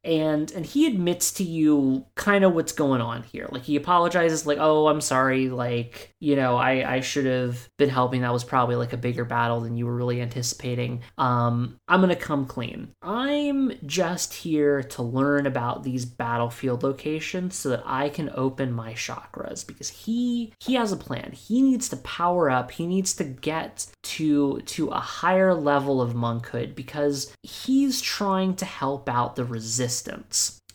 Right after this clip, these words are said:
Uh, the Alamigan resistance is, as the name implies, a bunch of people who want to free Alamigo from the Garleans. Uh, we talked about them a little bit before, um, in the Little Alamigo sort of quest line of A R R, but, um,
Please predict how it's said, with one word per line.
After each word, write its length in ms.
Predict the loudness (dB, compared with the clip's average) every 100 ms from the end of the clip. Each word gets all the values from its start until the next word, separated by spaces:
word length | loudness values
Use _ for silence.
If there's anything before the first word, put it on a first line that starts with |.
| -4
Uh, 200 | -2 0
the 140 | -2
Alamigan 600 | 2 4 6 4 4 2
resistance 880 | 2 0 -2 -2 -4 -4 -2 -4 -4 -6
is, 880 | 0 4 4 4 2 0 0 -2 -6 -6
as 480 | 0 0 0 -6 -2
the 120 | 0
name 240 | 2 2
implies, 720 | 0 0 2 2 2 0 -2 -8 -18 -8
a 80 | 0
bunch 260 | 2 2
of 80 | 0
people 340 | -4 -6 -6 -4
who 120 | -2
want 140 | -2
to 60 | -4
free 240 | -4 0
Alamigo 520 | 2 2 0 0 -2
from 160 | -4 -6
the 80 | -6
Garleans. 720 | -2 0 -2 -4 -10 -10 -8
Uh, 200 | -8 -6
we 80 | -6
talked 260 | -2 -2 -2
about 240 | -4 -2
them 160 | -2 -2
a 100 | -6
little 360 | -2 2 4
bit 240 | 4 0 -4
before, 640 | -6 0 4 6 4 2
um, 300 | -4 -2 -2
in 120 | -4 -2
the 80 |
Little 200 | 0 2
Alamigo 960 | 2 0 0 0 0 0 0 0 -2 -6
sort 240 | -6 -2
of 100 | -4
quest 360 | 0 0 0 -4
line 240 | -2 -2
of 100 | -2
A 80 | -2
R 120 | -2
R, 300 | -2 -2 -4 -10 -2
but, 440 | 2 2 2 0
um, 580 | 2 4 2 2 -2